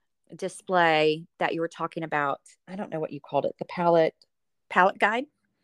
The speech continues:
Speaker 1: Palette guide.
Speaker 2: Yeah.
Speaker 1: Okay, so that tool, I don't have to get out that much. But if I have somebody that is really kind of all over the place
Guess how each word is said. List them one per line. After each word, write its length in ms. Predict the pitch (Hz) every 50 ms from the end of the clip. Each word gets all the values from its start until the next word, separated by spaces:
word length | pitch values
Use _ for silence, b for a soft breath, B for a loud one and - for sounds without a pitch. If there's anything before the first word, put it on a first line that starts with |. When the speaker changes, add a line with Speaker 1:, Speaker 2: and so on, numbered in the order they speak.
| _ -
Speaker 1:
Palette 320 | 220 277 285 277 247 -
guide. 300 | 220 208 185 165 160 - b b b b b b b -
Speaker 2:
Yeah. 40 |
Speaker 1:
Okay, 220 | 214 214 220 160 - -
so 420 | _ - - 247 202 196 185 175 - _ _ _ _ b b b b b _ -
that 380 | 196 180 220 208 254 359 -
tool, 400 | - - 359 320 269 247 233 - -
I 100 | 180 165
don't 280 | 151 165 156 160 180
have 160 | 196 247 254
to 100 | - 262
get 160 | 208 214 208 185
out 200 | 175 160 - - - -
that 220 | - 160 147 147 -
much. 580 | 156 156 156 151 131 123 - _ - - - - _
But 120 | - 208
if 120 | 220 214 -
I 100 | 214 233
have 280 | 220 214 262 294 330
somebody 640 | - - - 381 339 311 269 254 247 247 240 233 b b b b b b b b b -
that 560 | 185 180 208 196 185 180 180 175 170 160 - _ _ _ _ -
is 200 | 190 185 180 185
really 320 | 180 196 214 214 226 220
kind 260 | - - 220 214 202
of 100 | 185 165 - - -
all 200 | 160 170 175 -
over 240 | 156 151 143 151 160
the 100 | 156 160
place 580 | - - 175 170 170 175 180 185 - - -